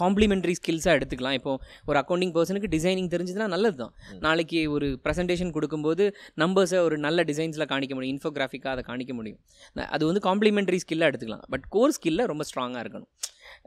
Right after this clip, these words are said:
Speaker 1: அ, you don't have to be, அ, jack of all trades, master of one. ஒரு விஷயத்துல நல்லா தெளிவா இருங்க. So, இந்த மூணு திங் தான் நான் I would advise. Any tech company,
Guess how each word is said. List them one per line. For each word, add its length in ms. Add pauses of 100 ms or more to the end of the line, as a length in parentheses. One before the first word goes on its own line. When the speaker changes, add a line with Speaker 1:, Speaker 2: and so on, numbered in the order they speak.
Speaker 1:
அ, 100
you 120
don't 200
have 220
to 100
be, 420 (320)
அ, 460
jack 260
of 120
all 140
trades, 580
master 340
of 120
one. 300 (100)
ஒரு 220
விஷயத்துல 360
நல்லா 240
தெளிவா 260
இருங்க. 260 (380)
So, 180
இந்த 280
மூணு 340
திங் 180
தான் 160
நான் 260
I 100
would 140
advise. 300 (380)
Any 360 (100)
tech 200
company, 360